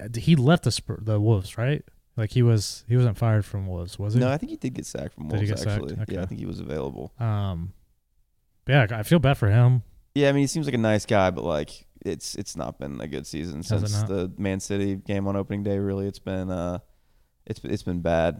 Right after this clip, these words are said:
Speaker 2: But
Speaker 1: Yeah.
Speaker 2: Conte is the one we should have got, you know,
Speaker 1: Yeah.
Speaker 2: to begin with. Um,
Speaker 1: It's one of those that probably in, like, six months you're probably just gonna be like, forget that Nuno ever existed, and, like,
Speaker 2: Hopefully.
Speaker 1: Spurs,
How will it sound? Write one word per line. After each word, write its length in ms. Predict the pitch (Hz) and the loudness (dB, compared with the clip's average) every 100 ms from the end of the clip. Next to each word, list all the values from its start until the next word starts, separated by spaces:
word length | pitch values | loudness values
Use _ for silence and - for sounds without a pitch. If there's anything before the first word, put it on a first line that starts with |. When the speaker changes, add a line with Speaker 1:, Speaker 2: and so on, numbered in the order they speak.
| - | 0
Speaker 2:
But 200 | 110 107 | 2 2
Speaker 1:
Yeah. 120 | 101 101 | 0 -6
Speaker 2:
Conte 240 | - 156 165 | -2 -2 0
is 80 | 127 | 0
the 80 | |
one 100 | 123 123 | 2 2
we 60 | |
should 160 | 117 123 | 0 2
have 60 | |
got, 340 | 113 110 110 - _ _ | 4 6 4 0 _ _
you 120 | 113 107 | -6 -2
know, 180 | 92 98 | -2 0
Speaker 1:
Yeah. 80 | 113 | 0
Speaker 2:
to 100 | 95 | 2
begin 260 | 113 117 | 0 2
with. 260 | 104 98 - - - | 2 0 -4 -20 -6
Um, 300 | 98 95 95 | -2 2 4
Speaker 1:
It's 80 | - | 6
one 100 | 202 | 8
of 40 | 190 | 6
those 120 | 147 | 4
that 120 | 135 | 2
probably 200 | 143 131 | 4 4
in, 40 | |
like, 180 | 120 110 | 2 0
six 340 | - 123 - 110 | -4 -6 -2 0
months 240 | 107 98 | 0 0
you're 60 | 101 | -4
probably 200 | - 98 | -2 -2
just 100 | 92 | 0
gonna 100 | 98 | 0
be 80 | 95 | 0
like, 400 | 95 92 - - _ _ | -2 -4 -8 -20 _ _
forget 380 | - 113 98 104 | 0 0 2 -2
that 180 | 101 95 | -2 -4
Nuno 540 | 98 95 92 92 90 98 | -2 0 0 -2 -6 -6
ever 240 | 104 92 | -8 -8
existed, 480 | 87 - 101 - 104 | -10 -8 -8 -2 0
and, 160 | 95 92 | 0 -2
like, 140 | 92 | 0
Speaker 2:
Hopefully. 460 | 120 - 117 98 | 0 4 6 6
Speaker 1:
Spurs, 100 | 104 | 4